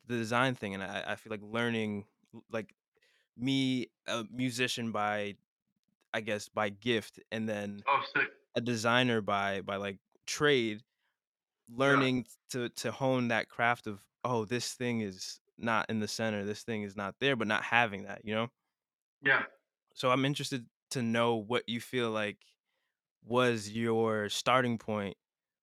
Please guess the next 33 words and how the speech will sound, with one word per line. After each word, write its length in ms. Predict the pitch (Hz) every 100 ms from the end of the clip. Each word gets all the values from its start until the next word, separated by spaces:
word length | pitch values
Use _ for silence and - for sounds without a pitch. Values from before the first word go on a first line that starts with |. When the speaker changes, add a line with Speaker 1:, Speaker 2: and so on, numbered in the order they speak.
| _
Speaker 1:
with 260 | 113 104 -
art, 320 | 107 117 101 -
and 180 | 104
I 100 | 98
wanna 240 | 107 113 104
know 520 | 104 104 101 101 - _
what 260 | 110 113 -
you've 260 | 107 98 - _ 98 _
kinda 220 | 117 104
gathered 360 | 95 104 110 113
along 240 | 104 101
the 100 | 101
way 400 | 98 104 101 98 _ _ _ _ 131
outside 400 | 143 - 135 120
of 140 | 110
just 260 | 107 - -
the 60 |
gifts 440 | 104 120 107 - 107
and, 280 | 98 95 - 98
you 100 | 113
know, 60 |
the 80 | 101
photographer 580 | 113 - 120 110 104 101
and 120 | 98
whatever, 300 | 101 117 110
but 160 | 95 98 _ _ _ -
those 160 | 139
little 260 | 123 143 139
things 340 | - 120 113
that 140 | 104 98
might 240 | 107 110
not, 260 | 107 104 - _ _ _ _ _ _ _
like, 200 | 104 98